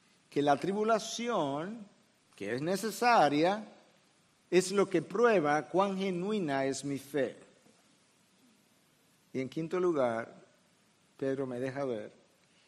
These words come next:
que esa fe que es probada, la manera como se muestra genuina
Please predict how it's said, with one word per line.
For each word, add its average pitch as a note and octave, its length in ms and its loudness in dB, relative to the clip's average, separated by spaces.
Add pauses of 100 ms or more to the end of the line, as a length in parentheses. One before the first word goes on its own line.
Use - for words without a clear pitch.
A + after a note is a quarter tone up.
(140)
que C3+ 180 -2
esa E3 220 -2
fe E3+ 180 -4
que F3 100 -6
es D#3+ 100 -6
probada, A#2+ 760 -4 (680)
la B2+ 80 -6
manera G#3+ 760 4
como E3 1000 2
se D#3+ 400 -2
muestra D#3+ 1400 0
genuina D#3+ 1120 -2